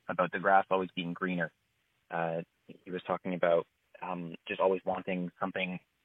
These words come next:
that you can't have or something that isn't quite there or something that's unavailable. And I had an experience that I just wanted to share briefly. Um, whether or not you play this on the show is, I don't, it doesn't make a difference to me. I just wanted to,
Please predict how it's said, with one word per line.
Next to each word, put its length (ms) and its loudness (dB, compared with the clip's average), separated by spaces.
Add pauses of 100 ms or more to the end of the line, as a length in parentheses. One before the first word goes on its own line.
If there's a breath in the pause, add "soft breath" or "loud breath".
(320)
that 160 6 (120)
you 140 -12
can't 160 2
have 320 2
or 100 -8
something 260 -6
that 200 -2
isn't 200 -12
quite 200 -4
there 280 0
or 120 -6
something 160 -10
that's 140 -8
unavailable. 480 -2 (240)
And 260 0
I 100 2
had 300 0
an 80 -2
experience 600 -2
that 100 4
I 80 2
just 180 -4
wanted 200 0
to 60 0
share 160 2
briefly. 380 -2 (540)
Um, 300 0
whether 160 10
or 20 4
not 140 6
you 60 -8
play 140 6
this 200 -2
on 80 0
the 40 0
show 320 4
is, 120 -2 (260)
I 80 2
don't, 160 -4 (360)
it 120 -2
doesn't 140 2
make 120 2
a 40 -2
difference 260 -6
to 80 -8
me. 80 -4
I 60 0
just 160 2
wanted 220 0
to, 180 0